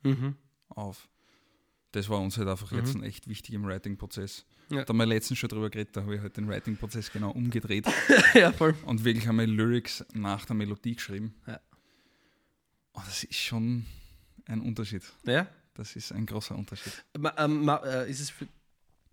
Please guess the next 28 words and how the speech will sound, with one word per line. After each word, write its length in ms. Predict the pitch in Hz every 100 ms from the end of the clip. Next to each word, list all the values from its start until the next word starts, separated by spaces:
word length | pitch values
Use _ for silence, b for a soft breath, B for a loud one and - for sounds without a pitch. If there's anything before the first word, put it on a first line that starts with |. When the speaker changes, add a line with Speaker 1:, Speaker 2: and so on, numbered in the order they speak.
| -
Speaker 1:
bei 80 | 139
dir 280 | 139 151 156
jetzt, 320 | 151 - -
ich 120 | 135
kann 80 | 135
mich 60 | 139
nicht 80 | 135
mehr 80 | 135
erinnern, 160 | 135
wie, 180 | 135 131
wie 120 | 135
es 120 | 135
genau 320 | - 127 120 120
war, 320 | 113 123 -
aber 200 | 120 117
vor 120 | 120
allem 80 | 117
jetzt, 320 | 120 - - _
nach 140 | 110 104
der 120 | 110
ganzen 200 | 107 107
Zeit, 160 | 107 110
wo 40 |
du 60 | 107
es 80 |
geschrieben 200 | - 113
hast, 160 | 110 - b b b b _ -
ähm, 460 | 113 113 113 113